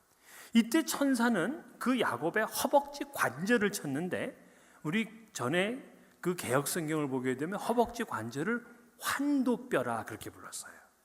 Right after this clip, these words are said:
환도뼈, 즉 칼을 차는 뼈예요. 칼을 어디에 차요?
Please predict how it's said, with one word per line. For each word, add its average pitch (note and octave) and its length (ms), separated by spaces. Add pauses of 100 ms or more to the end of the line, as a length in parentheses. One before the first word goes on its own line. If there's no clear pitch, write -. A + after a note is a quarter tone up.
(140)
환도뼈, - 680 (220)
즉 - 300 (560)
칼을 C4+ 500
차는 A#3+ 500
뼈예요. C#4 480 (760)
칼을 - 300
어디에 C3 320
차요? - 320